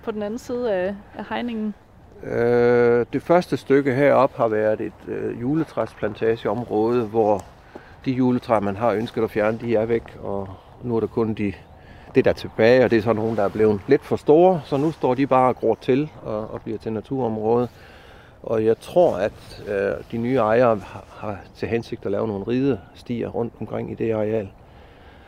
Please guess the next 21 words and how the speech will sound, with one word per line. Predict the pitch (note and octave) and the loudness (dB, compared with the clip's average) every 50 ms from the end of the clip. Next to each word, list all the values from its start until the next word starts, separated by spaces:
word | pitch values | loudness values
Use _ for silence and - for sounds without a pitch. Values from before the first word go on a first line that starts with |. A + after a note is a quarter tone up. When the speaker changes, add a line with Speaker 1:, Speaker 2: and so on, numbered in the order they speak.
| - - - | -16 -4 0
Speaker 2:
Når | C#3 B2+ | 0 0
vi | B2+ | 0
kommer | - B2 A#2+ B2+ | -2 -2 0 2
længere | B2 C3+ D3 E3 D#3+ C#3 | 4 4 4 6 6 6
op, | C3+ B2 - | 4 4 2
så | - - | -2 -8
kommer | - - D#3+ C#3+ C3 B2 | -6 -4 -2 -2 -2 -2
vi | A2+ A2 A2+ | 0 2 2
op | A#2 C3+ - - | 2 2 0 -2
i, | A#2+ A2+ A2+ A2 A2 G#2 G#2 G#2 | -10 -14 -12 -10 -10 -8 -8 -6
øh, | G2+ G2 G2+ G2+ F#2+ F#2+ - - | -6 -8 -8 -10 -12 -14 -14 -14
i | G#2 | -12
det | G#2 A#2 G#2+ | -10 -10 -12
store, | - - B2 A#2 C3 B2+ G#2+ - - - - - - - - - - - - - | -6 -2 0 0 0 0 -2 -4 -12 -20 -20 -20 -20 -20 -20 -20 -20 -20 -12 -6
meget | A2+ G#2 A#2+ C3 - | -2 0 0 0 0
kuperede | - A#2 - - C3 B2 A2+ G#2 | -4 -6 -2 2 2 4 4 4
område, | G2+ G#2+ B2+ C3+ A2+ G2+ G#2+ A2 A2+ | 2 2 0 0 0 0 0 0 -2
som | A2+ - B2+ A#2 G#2 G#2 | -2 -6 -8 -8 -8 -6
ligger | G2+ G2+ A2 A#2 B2 | -4 -4 -2 -2 -4
her, | G2+ A2 A#2+ A#2+ A2 G2 F#2+ - - B2 | -4 -4 -4 -4 -4 -6 -10 -16 -16 -14
øh, | A#2 A2 G#2+ G#2+ G#2 G#2 A2 G#2+ G#2 G2+ G#2 G#2 G#2 G#2 | -12 -10 -8 -8 -8 -8 -8 -8 -8 -8 -8 -10 -10 -12